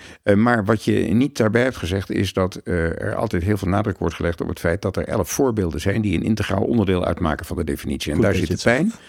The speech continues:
Speaker 2: Ja.
Speaker 1: want van die elf voorbeelden zijn er zeven die betrekking hebben op Israël. En, eh, die, eh, dis-, eh, zeggen,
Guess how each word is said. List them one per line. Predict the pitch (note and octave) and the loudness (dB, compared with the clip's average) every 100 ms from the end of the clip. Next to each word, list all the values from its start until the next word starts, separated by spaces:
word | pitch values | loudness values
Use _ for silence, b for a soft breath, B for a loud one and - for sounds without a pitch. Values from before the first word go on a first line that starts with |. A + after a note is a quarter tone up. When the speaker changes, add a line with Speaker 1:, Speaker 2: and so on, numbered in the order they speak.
| - | -6
Speaker 2:
Ja. | F#2 - | -4 -2
Speaker 1:
want | F#2 | 0
van | G#2+ | 2
die | F#2+ | 4
elf | F2+ F#2 | 2 2
voorbeelden | - G#2 G2 F2+ E2+ | 2 2 4 2 2
zijn | E2+ | 2
er | D#2 | 2
zeven | G#2 G#2+ F#2+ | 2 2 2
die | F#2 | -2
betrekking | F2+ F#2+ F#2 F2+ | -2 0 0 2
hebben | F2 F2 | 0 0
op | F2 | 0
Israël. | E2 - A1+ - B B B B - | 0 0 -6 -14 B B B B -2
En, | G2+ G2+ A#2 | 2 2 0
eh, | G#2+ F#2+ | -2 0
die, | G2+ G#2 F2 | 2 2 0
eh, | F2+ F#2+ E2 | 0 0 0
dis-, | G#2+ B2 - - | 0 0 -4 -2
eh, | G2 E2 E2 | 0 2 0
zeggen, | - F2+ F#2 F2 | -2 -2 -2 -2